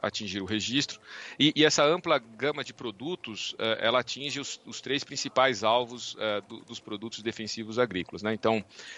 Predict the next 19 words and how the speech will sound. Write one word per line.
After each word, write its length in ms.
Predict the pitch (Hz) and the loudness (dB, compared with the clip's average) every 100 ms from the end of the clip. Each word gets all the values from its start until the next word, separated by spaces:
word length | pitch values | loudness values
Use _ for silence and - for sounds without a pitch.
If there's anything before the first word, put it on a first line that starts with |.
| - | -2
são 180 | 117 113 | 0 4
produtos, 760 | 117 107 123 120 113 - - - - - | 2 4 0 0 -2 0 -2 -6 -16 4
é, 240 | 101 98 | 6 6
da 160 | 98 110 | 6 4
linha 240 | 110 120 | 2 -4
dos 160 | 110 107 | -4 -6
herbicidas, 720 | 101 - 127 156 156 123 110 | -6 -6 -2 2 2 0 -4
então 240 | 104 113 | -6 -6
temos 320 | - 110 101 | -4 -4 -4
o 80 | 107 | -6
glufosinato, 880 | 98 104 113 104 95 101 131 131 - | -6 -6 -4 -4 2 6 6 6 2
por 160 | - 98 | -6 -8
exemplo, 480 | 90 110 127 117 95 | -6 -4 -4 -6 -8
o 20 | |
glifosato, 920 | 107 - 101 101 107 127 120 - 101 | -10 -8 -4 4 6 8 6 2 -10
o 20 | |
dois 260 | 90 127 123 | -6 -6 -2
quatro 300 | 113 - 95 | -4 -4 -6
D, 420 | 104 120 123 | -2 2 2